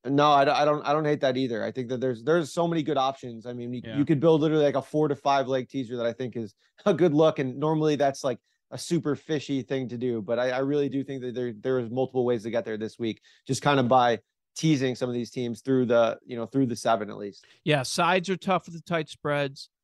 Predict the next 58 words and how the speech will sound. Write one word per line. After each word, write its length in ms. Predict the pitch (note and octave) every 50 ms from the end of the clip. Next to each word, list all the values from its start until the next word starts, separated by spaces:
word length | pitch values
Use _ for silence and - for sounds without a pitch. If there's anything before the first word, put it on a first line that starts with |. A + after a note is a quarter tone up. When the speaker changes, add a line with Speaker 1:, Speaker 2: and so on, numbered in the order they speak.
| _ _ _
Speaker 2:
Totals 420 | - D#3+ D#3+ F3 F3 F3+ F3+ D#3+ F3+
are 100 | F3 D3+
tough 300 | - - E3+ D#3+ D#3 -
with 120 | E3 D3
some 220 | - - E3+ D#3
of 80 | D3 C#3
the 80 | C3 A#2+
weather 400 | A2 G#2+ A#2 A#2+ C3+ E3 E3 E3
that 200 | D#3+ D#3+ D#3 -
we're 100 | F3 D#3
gonna 220 | D3 E3 D3+ C#3+
see 360 | C#3 - - - D#3 D#3 D3+
on 160 | D3+ D3 D3
the 220 | C#3 C#3 - - D3
East 220 | C#3+ - - -
Coast. 520 | - D3 C#3+ C#3 C#3 C#3+ C#3 - - - _ _ _ _ _ _ _ _
But, 260 | - E3 D3+ D3 -
uh, 160 | F#3 E3 D#3+ D#3
we, 200 | E3 F3+ F3 -
we 100 | - F#3
gave 200 | F3 G#3 A3 A3
the 80 | F#3+ G#3
people 280 | - A3+ A3 - - G3+
some 220 | - - E3 D#3
options, 400 | D#3 D#3+ D#3+ D#3 - E3+ D3+ C3+
but 100 | C3 C3+
I 120 | C3+ C3+
think, 280 | C3 C3+ C3 A#2+ A2+ - _
I 80 | - C3+
think 240 | B2+ C#3+ C#3 A#2+ A2 _
we 120 | A#2+ B2
hit 140 | A2+ B2 B2
on 180 | B2 A#2+ A#2+ A#2
it 120 | A2+ A2
there 120 | B2 A#2+
at 120 | A2+ A2+ -
the 160 | A#2+ A2+ G#2+
end. 160 | G2 G2 G2 -
Teaser 540 | - - D3+ D3+ C#3 D3 E3 D#3 D3+ D3 - _ _ _ _ _
is 140 | C#3 A#2+
the 100 | A#2+ C3
best 300 | A2 - C#3+ C#3 C#3+ -
way 180 | D3 C#3+ C3+ B2+
to 200 | B2 B2+ A#2 A2+
attack 420 | A2 - - B2 A2 G#2+ G2+ G2+ - _ _
week 280 | A2 A#2 A#2+ A2+ -
number 320 | A#2+ A#2 A2 G#2 F#2 F#2+ F#2+
four. 360 | - _ - G#2 F#2+ F#2 - - - - _ _ -
That's 240 | F#3 G3+ G3 -
Connor 360 | - - - - G3 F#3+ F#3+ F#3+
Allen, 320 | F#3 F#3 F#3 F#3 F#3 F3
four 300 | E3+ - - G#3 A#3 A#3
four 200 | A3+ - A3 G3+
four 300 | - - G#3 G3 F#3+ F3+
Football, 580 | - _ - F#3 D#3+ - _ E3+ D#3+ D#3+ D#3+ D3+
Move 260 | D#3+ G#3 A3+ F3+ D#3+
the 80 | F#3+
Line 280 | F3 E3+ E3 D#3+ D#3 C#3+